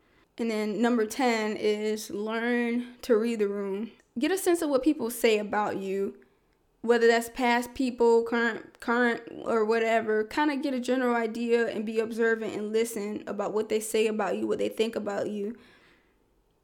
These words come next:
And also pay attention to how they treat you when you're,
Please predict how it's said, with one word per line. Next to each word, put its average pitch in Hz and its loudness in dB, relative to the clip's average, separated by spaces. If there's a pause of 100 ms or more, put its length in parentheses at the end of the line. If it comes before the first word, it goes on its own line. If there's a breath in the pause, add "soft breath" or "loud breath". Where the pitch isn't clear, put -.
(520)
And 254 4
also 269 2
pay 247 0
attention 269 -2
to 247 -6
how 277 -2
they 247 4
treat 262 -6
you 247 -2
when 226 -4
you're, 226 -4